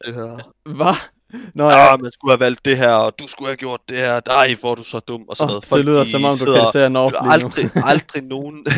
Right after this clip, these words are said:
Speaker 1: <laughs> aldrig nogensinde af, af dem, der, øh, kom ud med de her kommentarer, skulle tage en fucking vigtig beslutning i, i et eller andet kompetitivt, om det er,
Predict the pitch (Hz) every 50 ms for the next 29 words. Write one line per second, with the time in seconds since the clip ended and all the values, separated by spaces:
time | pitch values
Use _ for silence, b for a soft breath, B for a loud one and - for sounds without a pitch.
0 | 151 - - - - - - - 139 160 170 - - 160 147 139 135 143 151 -
1 | - 135 131 135 135 139 - - 110 117 113 - - 104 110 110 120 117 127 123
2 | 120 120 120 71 92 107 104 104 107 104 104 107 104 - - 123 127 135 123 117
3 | 110 117 110 104 - 120 110 107 - 147 127 113 104 - - 113 - - 127 123
4 | 120 - - 127 120 123 117 127 135 - - 123 110 110 - - 131 117 _ 120
5 | 113 107 104 101 _ - 107 107 104 104 107 107 101 - 113 113 110 113 110 113
6 | - - 123 110 104 - 104 104 - - 131 120 120 - - 117 113 110 110 107
7 | 107 107 120 113 107 107 104 107 104 104